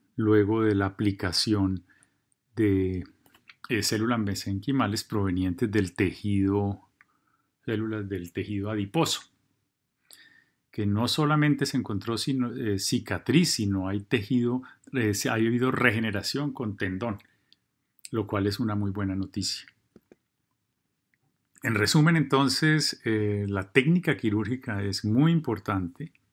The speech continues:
pero por lo general la biología es insuficiente, lo que nos lleva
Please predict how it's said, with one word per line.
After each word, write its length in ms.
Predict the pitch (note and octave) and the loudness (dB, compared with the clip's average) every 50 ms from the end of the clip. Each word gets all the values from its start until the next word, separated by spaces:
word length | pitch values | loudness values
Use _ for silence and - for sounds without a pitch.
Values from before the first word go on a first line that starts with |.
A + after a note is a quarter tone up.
| _ _ - | _ _ -10
pero 200 | - F#2+ F#2 F2 | -8 -8 -8 -6
por 140 | - F#2+ | -8 -8
lo 80 | F#2 F#2 | -8 -6
general 380 | F2+ F#2+ F#2 E2+ F2+ G2+ G#2+ A2+ | -8 -8 -8 -4 -4 -2 -2 -2
la 80 | C3 | -2
biología 600 | C3 C3 B2 G#2+ G2 F#2+ - G#2 G2+ G#2 G#2 A2 | 0 0 0 0 0 -2 -2 -2 -2 0 0 0
es 180 | A2+ G#2 - - | -2 -2 0 0
insuficiente, 920 | C3 B2+ - D3+ C3+ A#2+ C#3+ B2+ - - C3+ A#2+ A2+ G#2 - - B2 - _ _ _ _ _ _ _ _ _ _ _ _ _ - | 0 0 0 0 0 0 0 0 2 2 0 0 0 -6 -8 -10 -12 -12 _ _ _ _ _ _ _ _ _ _ _ _ _ -4
lo 140 | A#2 G#2+ G2+ | -4 -4 0
que 120 | - G#2 | 0 0
nos 180 | G2+ G2+ F#2+ F#2 | 2 2 0 2
lleva 520 | G#2 G#2 G#2 G#2 G#2+ A2+ A#2+ B2 B2+ - | 2 4 4 4 2 0 -2 -4 -6 -10